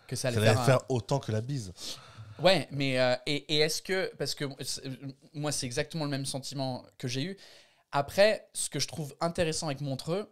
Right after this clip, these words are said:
Speaker 1: c'est que nous, on contrôle pas quand la vidéo, elle sort. C'est-à-dire
Speaker 2: C'est
Speaker 1: que
Speaker 2: ça.
Speaker 1: avec la bise, moi,
Speaker 2: Ouais.
Speaker 1: j'avais, euh,
Speaker 2: <laughs>
Speaker 1: un timing que je savais où je, on sortait la vidéo, c'était en même temps que mon spectacle, donc ça allait
Speaker 2: Ah
Speaker 1: avoir
Speaker 2: oui,
Speaker 1: un effet
Speaker 2: ouais,
Speaker 1: assez
Speaker 2: ouais.
Speaker 1: cool.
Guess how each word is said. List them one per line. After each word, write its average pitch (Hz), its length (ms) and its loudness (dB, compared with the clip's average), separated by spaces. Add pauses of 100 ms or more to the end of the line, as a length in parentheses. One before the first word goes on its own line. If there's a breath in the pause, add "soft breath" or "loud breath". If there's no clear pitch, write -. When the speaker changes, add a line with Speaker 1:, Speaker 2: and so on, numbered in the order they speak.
(300)
Speaker 1:
c'est - 200 -8
que 135 120 -2
nous, 202 440 2
on 131 140 0
contrôle 135 500 2
pas 208 160 6
quand 180 140 -2
la 139 100 2
vidéo, 165 280 -2
elle 180 100 0
sort. 170 320 2 (420 soft breath)
C'est-à-dire 165 320 4
Speaker 2:
C'est - 180 2
Speaker 1:
que 147 40 4
Speaker 2:
ça. 202 340 8
Speaker 1:
avec 170 260 4
la 190 100 6
bise, 175 400 0
moi, 190 280 2
Speaker 2:
Ouais. 185 60 2
Speaker 1:
j'avais, 170 420 2
euh, 160 40 8
Speaker 2:
<laughs> 175 300 8
Speaker 1:
un 151 60 4
timing 196 480 2
que 165 100 -2
je 147 120 0
savais 180 300 0
où 147 120 -4
je, 139 200 -4 (100)
on 143 140 -4
sortait 190 340 0
la 175 140 4
vidéo, 170 360 -4
c'était 143 240 -6
en 127 80 0
même 170 200 -4
temps 190 140 -2
que 170 120 -10
mon 175 80 -2
spectacle, 170 540 0
donc 139 240 -6
ça 151 120 2
allait 139 160 0
Speaker 2:
Ah 127 200 6
Speaker 1:
avoir 156 320 8
Speaker 2:
oui, 120 60 2
Speaker 1:
un - 40 2
effet 131 140 6
Speaker 2:
ouais, 160 60 4
Speaker 1:
assez 139 220 0
Speaker 2:
ouais. 120 120 2
Speaker 1:
cool. 175 180 0